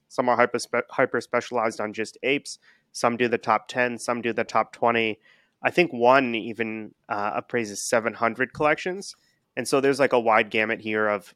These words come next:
folks that are trying to cast a wide net and then folks that are trying to be really precise and know a specific collection really well. I,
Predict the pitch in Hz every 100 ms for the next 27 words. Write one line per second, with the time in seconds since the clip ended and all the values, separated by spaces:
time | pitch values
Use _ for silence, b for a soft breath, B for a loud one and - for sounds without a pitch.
0 | _ _ 120 113 - 113 113 - 110 107
1 | - 110 104 104 101 104 104 110 110 107
2 | 104 98 - 107 - 107 - 107 98 104
3 | 98 107 104 - 110 - 101 101 - -
4 | b _ 113 104 104 101 - - - -
5 | 107 - 107 101 - 107 101 104 98 98
6 | 95 - _ _ _ _ _ _ _ _
7 | _ _ _ B B B B B B B
8 | 131